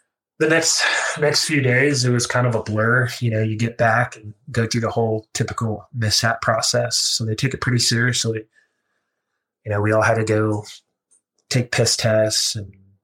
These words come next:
sit down with the psychologist and talk about our experience, and, um,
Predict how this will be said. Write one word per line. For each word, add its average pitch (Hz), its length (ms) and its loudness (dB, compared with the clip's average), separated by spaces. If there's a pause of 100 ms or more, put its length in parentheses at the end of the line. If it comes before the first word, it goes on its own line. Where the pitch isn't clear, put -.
(280)
sit 107 240 -2
down 110 280 2
with 107 120 -2
the 101 340 0 (880)
psychologist 107 1040 0
and 101 100 -10 (1800)
talk 113 200 0
about 107 220 2
our 104 80 2
experience, 107 960 0
and, 95 360 -12 (1300)
um, 92 600 -6